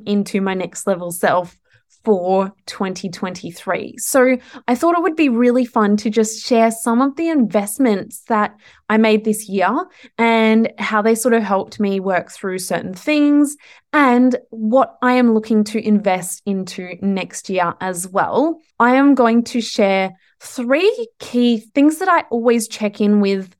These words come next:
with myself to make these investment decisions that have nothing to do with how many dollars I have in my bank account. Because quite often I feel like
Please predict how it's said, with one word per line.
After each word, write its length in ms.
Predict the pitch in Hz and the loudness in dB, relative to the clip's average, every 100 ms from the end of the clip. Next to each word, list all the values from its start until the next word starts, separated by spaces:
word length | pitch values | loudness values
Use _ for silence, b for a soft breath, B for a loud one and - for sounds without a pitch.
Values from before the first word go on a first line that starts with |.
| _ _ | _ _
with 320 | 202 220 254 | -2 0 2
myself 1000 | 330 330 311 - 214 - 208 277 - - _ _ _ | 4 2 0 0 0 0 -2 -4 -8 -20 _ _ _
to 460 | - - 285 269 269 - | -10 0 2 4 2 2
make 340 | 233 233 220 | 2 4 2
these 200 | 226 226 | 0 2
investment 480 | 214 214 196 - 180 | 2 2 0 -6 -14
decisions 720 | 190 180 190 170 170 170 180 - | -12 -8 -8 -6 -8 -8 -12 -6
that 260 | 214 226 220 | 0 0 -2
have 280 | 240 233 214 - | -4 -4 -4 -2
nothing 760 | 226 226 220 214 190 220 339 370 b _ | 2 2 2 -2 -4 -4 -4 -8 b _
to 120 | - | -4
do 220 | 214 233 | 0 2
with 200 | 220 220 | 2 0
how 280 | 208 - 254 | -2 -4 0
many 220 | 233 233 | 2 2
dollars 340 | 214 196 196 190 | 2 0 -2 -4
I 40 | 196 | -8
have 200 | 185 185 | -8 -10
in 100 | 180 | -8
my 140 | 170 | -8
bank 240 | 170 156 165 | -6 -8 -10
account. 420 | - 170 - - _ b b b - | -18 -16 -14 -16 _ b b b -6
Because 340 | - 330 294 | -4 -2 -4
quite 440 | - - 302 320 330 | -6 -10 -2 2 2
often 460 | 226 240 202 190 | 0 0 -4 -2
I 120 | 226 226 | -2 -4
feel 280 | - 262 | 0 0
like 300 | 240 233 233 | 2 0 -2